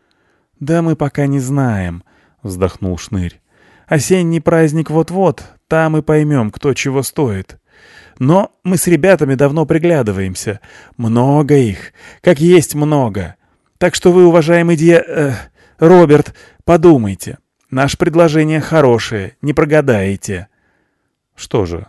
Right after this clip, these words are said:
кивнул я, «над чем подумать тут определенно есть». «Вот я же говорю ребятам», с заметным облегчением выдохнул Шнырь. «Он, мол, нормальный, хоть и... и... небось, мимо выгоды не пройдет.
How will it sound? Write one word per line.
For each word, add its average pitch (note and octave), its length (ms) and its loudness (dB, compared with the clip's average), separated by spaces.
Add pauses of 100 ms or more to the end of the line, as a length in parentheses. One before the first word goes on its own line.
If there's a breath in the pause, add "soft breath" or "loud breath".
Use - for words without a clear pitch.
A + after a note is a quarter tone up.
(360)
кивнул F2+ 380 -6
я, F2 300 -6 (640 soft breath)
«над A2 240 0
чем D#3+ 240 -2
подумать D#3 400 0
тут D3 140 -2
определенно C3+ 580 0
есть». F#2+ 580 -8 (440)
«Вот F2+ 380 -12
я A2 180 -2
же C#3 120 -4
говорю F3 440 2
ребятам», C#3 680 -2 (340)
с - 80 -16
заметным F#2+ 440 -6
облегчением G2+ 760 -4
выдохнул G2 500 -6
Шнырь. - 420 -8 (640 soft breath)
«Он, G3+ 280 -2
мол, F#3+ 240 -2
нормальный, D#3 640 -2
хоть C#3 300 -4
и... D#3+ 800 -10
и... G2 60 -16 (680 loud breath)
небось, F#3 360 2
мимо F3+ 200 -2
выгоды D#3 320 0
не D3 100 -2
пройдет. B2+ 640 -4